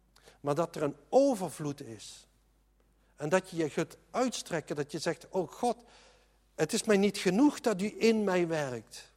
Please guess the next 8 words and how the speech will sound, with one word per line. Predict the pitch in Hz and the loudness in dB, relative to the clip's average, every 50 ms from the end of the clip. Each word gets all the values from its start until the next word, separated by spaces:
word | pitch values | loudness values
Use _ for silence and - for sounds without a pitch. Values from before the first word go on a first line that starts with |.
| _ _ | _ _
Het | 185 175 | -8 -4
is | 220 220 - - | -4 -4 -4 -2
me | 220 214 | -2 0
niet | 214 226 220 - | 0 0 -2 -4
genoeg. | - - 208 220 277 294 277 - - - - _ _ _ _ _ _ _ _ _ _ _ _ _ _ _ _ _ _ _ _ _ _ _ _ _ _ _ _ _ _ _ _ _ _ | -4 -4 -2 0 2 0 0 -2 -8 -18 -20 _ _ _ _ _ _ _ _ _ _ _ _ _ _ _ _ _ _ _ _ _ _ _ _ _ _ _ _ _ _ _ _ _ _
Ik | - 190 - | -4 -4 2
wil | - 226 208 196 - | 6 6 6 6 4
overvloeien. | - - 254 285 294 262 220 220 170 180 196 202 202 190 156 131 101 | 8 8 10 10 10 8 4 -2 -4 -2 -2 0 0 0 -2 -6 -8